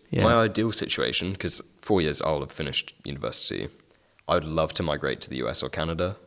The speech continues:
Speaker 1: Mm-hmm.
Speaker 2: Would love to be a recording musician.
Speaker 1: Yeah.
Speaker 2: Wouldn't mind doing part-time work in other stuff, like just being a barista or something, or, like, you know, working at a store, you know, just to make ends meet. Would love to travel the U S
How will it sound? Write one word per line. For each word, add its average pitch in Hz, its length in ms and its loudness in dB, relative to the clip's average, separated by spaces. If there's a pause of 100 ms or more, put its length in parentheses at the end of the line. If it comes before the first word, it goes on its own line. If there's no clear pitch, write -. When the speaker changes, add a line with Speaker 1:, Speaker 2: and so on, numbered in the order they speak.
(120)
Speaker 1:
Mm-hmm. 110 240 0 (120)
Speaker 2:
Would 80 120 -6
love 87 340 0
to - 100 -6
be 78 120 -2
a 71 60 -2
recording 80 440 -4
musician. 87 680 -4 (360)
Speaker 1:
Yeah. 104 240 -2
Speaker 2:
Wouldn't 135 200 4
mind 95 220 4 (380)
doing 87 180 4
part-time 80 380 2
work 80 240 0
in 76 80 -4
other 76 160 -4
stuff, - 240 0
like - 100 0
just - 160 0
being 69 160 -2
a 69 40 -6
barista 69 460 -2
or 62 120 -6
something, - 420 -4
or, 50 80 -4
like, 55 340 -6 (220)
you 64 80 -4
know, 50 160 -8 (1500)
working 85 300 0
at 67 100 -4
a 64 60 -4
store, 55 420 0 (320)
you - 80 -6
know, 60 160 -4
just - 240 0
to - 300 -2
make - 200 -2
ends 76 240 -4
meet. 73 220 -4 (260)
Would 87 100 -8
love 95 200 2
to - 60 -8
travel 85 360 2
the 90 100 -2
U 95 120 4
S - 340 0